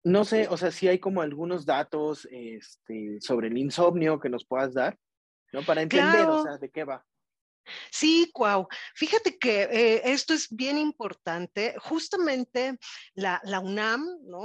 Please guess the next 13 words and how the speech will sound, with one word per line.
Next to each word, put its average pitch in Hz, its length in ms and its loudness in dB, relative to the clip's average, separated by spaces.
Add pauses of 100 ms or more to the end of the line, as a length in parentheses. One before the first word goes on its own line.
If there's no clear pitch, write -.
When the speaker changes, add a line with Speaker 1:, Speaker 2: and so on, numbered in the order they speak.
Speaker 2:
Una 220 240 0
de 190 100 -2
las 165 260 -4
máximas 190 500 -4
casas 185 360 -4
de 180 80 -4
estudio 202 640 -2
en, 156 280 -6
en 160 180 -10
México, 196 720 -4 (420)
tiene 349 240 6
una 381 260 6
clínica 285 800 0